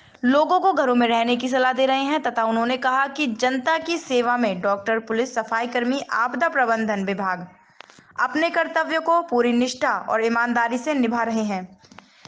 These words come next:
ऐसे में जनता का भी फर्ज बनता है कि बिना जरूरी काम के घर से ना निकलें, सोशल डिस्टेंस का पूरा ख्याल रखें,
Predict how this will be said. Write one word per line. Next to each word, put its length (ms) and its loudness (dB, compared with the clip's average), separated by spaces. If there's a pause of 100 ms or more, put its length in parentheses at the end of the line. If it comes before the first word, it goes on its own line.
(120)
ऐसे 220 -2
में 180 0
जनता 320 0
का 200 0
भी 120 0
फर्ज 300 -2
बनता 320 -2
है 220 0
कि 180 -4
बिना 340 0
जरूरी 380 0
काम 280 -2
के 160 -2
घर 160 -2
से 160 -2
ना 220 2
निकलें, 380 -4 (460)
सोशल 320 2
डिस्टेंस 480 -2
का 180 0
पूरा 360 2
ख्याल 280 -2
रखें, 360 -2